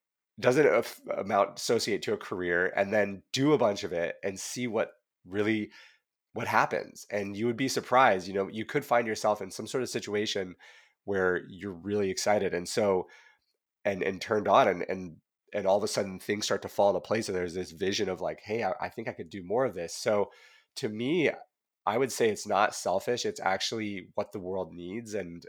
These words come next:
and I'm really trying to remind myself that, that at this stage of my life, it's like, how do I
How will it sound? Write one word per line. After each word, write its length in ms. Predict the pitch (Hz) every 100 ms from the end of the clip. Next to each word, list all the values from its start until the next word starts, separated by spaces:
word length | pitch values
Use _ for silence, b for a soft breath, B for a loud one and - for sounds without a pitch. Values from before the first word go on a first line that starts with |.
| -
and 340 | 98 90 82 b b b -
I'm 120 | 90
really 240 | 107 110 104
trying 200 | 101 92
to 80 |
remind 400 | 90 87 90 92
myself 400 | 90 85 85 82 -
that, 160 | 80 - -
that 200 | 87 -
at 140 | -
this 140 | 95
stage 260 | - 95 87
of 60 | 80
my 140 | 80
life, 420 | 82 98 95 -
it's 120 | -
like, 220 | 85 78 - b b b b b _ -
how 300 | - 98 107
do 140 | 123
I 420 | 104 95 85 85